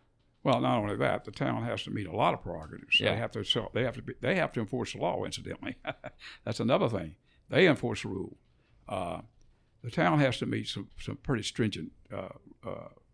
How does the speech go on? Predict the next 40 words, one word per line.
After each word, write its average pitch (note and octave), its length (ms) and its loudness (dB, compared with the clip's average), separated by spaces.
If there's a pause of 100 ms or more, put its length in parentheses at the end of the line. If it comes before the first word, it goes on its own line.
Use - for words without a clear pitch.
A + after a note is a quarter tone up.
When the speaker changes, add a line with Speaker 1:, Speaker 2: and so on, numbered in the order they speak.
Speaker 1:
s-, - 180 -18 (200)
steps - 540 -6 (340)
in G#2 100 -8
order G#2+ 300 -2
to G2 140 -8
get A2 260 -6 (180)
the, - 140 -10 (100)
it G#2+ 140 -8
applied. - 480 -6 (580)
And A#2 80 -4
that's D3 220 2
important, - 480 0 (100)
because G#2+ 380 -4
a A2+ 60 -4
lot A#2+ 180 2
of C#3+ 80 0
towns A2 320 -2
are G#2+ 60 -6
gonna G#2+ 180 -4
look A#2 160 -2
at G2+ 160 -2
it - 120 -8
and - 120 -10 (100)
say, G2+ 160 -6
"That's G#2 200 -4
just - 200 -10
not - 200 -8
worth A#2+ 240 -2
it." - 80 -14 (760)
But - 240 -6 (320)
sooner F3 340 2
or E3+ 80 8
later, G#2+ 440 2 (260)
there's G#2+ 240 -4
going A2+ 300 -2
to A2+ 100 -8
be F#2 400 -6 (480)
protection G#2+ 680 -2 (600)
of G#2+ 380 0 (580)
these A2+ 400 -2